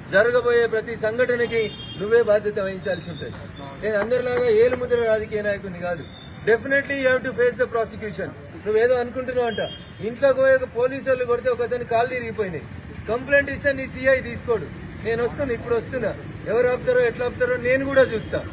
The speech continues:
బరాబరా పిల్లోడితోటి మీ సీఐ మీద, నీ మీద కంప్లైంట్ ఇచ్చిస్తాను. పోలీసు వాళ్ళు కొడితే కాళ్ళు తిరిగిపోతాయి, కంప్లైంట్ రిజిస్టర్ కాదా?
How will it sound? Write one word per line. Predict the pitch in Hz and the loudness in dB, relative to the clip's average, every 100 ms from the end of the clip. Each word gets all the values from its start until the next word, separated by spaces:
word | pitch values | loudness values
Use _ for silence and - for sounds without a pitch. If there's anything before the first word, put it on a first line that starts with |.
| - - - | -10 -8 0
బరాబరా | 180 220 262 269 269 | 4 4 6 6 6
పిల్లోడితోటి | 262 254 262 262 262 254 | 4 2 4 4 2 0
మీ | 254 | -2
సీఐ | 254 240 254 | -2 2 2
మీద, | 247 247 | 0 -2
నీ | 240 233 | -2 -2
మీద | 233 | -2
కంప్లైంట్ | 226 196 214 254 262 | -2 -2 0 0 0
ఇచ్చిస్తాను. | - - - 262 277 - - - - 220 | 0 -2 0 -2 -2 -6 -8 -8 -4 2
పోలీసు | 262 285 285 | 2 4 2
వాళ్ళు | 285 | 4
కొడితే | 277 277 | 4 4
కాళ్ళు | 269 262 269 | 2 2 0
తిరిగిపోతాయి, | 269 262 262 262 277 | 0 0 0 2 2
కంప్లైంట్ | 277 277 285 285 269 | 0 0 2 2 2
రిజిస్టర్ | 254 254 - 214 | -4 -4 -4 -2
కాదా? | 202 180 160 | -2 -2 -4